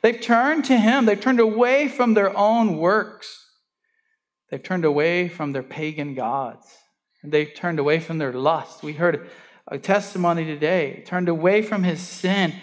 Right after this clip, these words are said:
and turned to Christ. That's what it means to have faith, that you trust in him, that he's the only thing, the only person, the only way that you're going to get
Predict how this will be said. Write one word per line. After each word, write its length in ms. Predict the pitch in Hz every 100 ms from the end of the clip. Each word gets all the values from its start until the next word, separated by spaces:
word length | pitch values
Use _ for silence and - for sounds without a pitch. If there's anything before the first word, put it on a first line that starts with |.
| - -
and 260 | 139 147 143
turned 580 | 190 190 190 190 196 -
to 120 | 165
Christ. 720 | - 165 139 139 - - _ _ _ _ _ _ _ _ _ _ _ _ _ _ _ _
That's 140 | -
what 60 | 190
it 60 |
means 240 | 143 135 131
to 60 |
have 220 | 127 113 110
faith, 540 | - 113 175 - _
that 80 | 165
you 100 | 175
trust 380 | - 226 226 240
in 80 |
him, 360 | 208 226 302 165 - _ _ _ _ _ _ _ _ _
that 120 | 190
he's 260 | 214 294 254
the 140 | 247
only 560 | - 220 269 311 320 311
thing, 580 | 233 269 294 262 226 262
the 140 | 226
only 340 | 233 262 294 294
person, 640 | - 240 285 285 233 226
the 100 | 220
only 320 | 240 269 269
way 680 | 220 196 247 262 233 240 247
that 200 | 220 196
you're 140 | 233 247
going 320 | 240 240 233
to 80 | 202
get 420 | 160 214 226